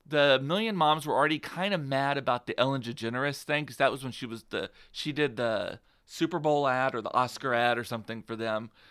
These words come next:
and she was their spokesperson. Funny enough, there was actually a lesbian couple that was in the Mother's Day one that no one noticed at all.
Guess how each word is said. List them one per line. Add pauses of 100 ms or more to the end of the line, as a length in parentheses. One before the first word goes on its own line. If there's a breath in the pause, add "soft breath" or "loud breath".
(160 soft breath)
and
she
was
their
spokesperson. (140)
Funny
enough,
there
was
actually
a
lesbian
couple (640 soft breath)
that
was
in
the
Mother's
Day
one (280 soft breath)
that
no
one
noticed (120)
at
all.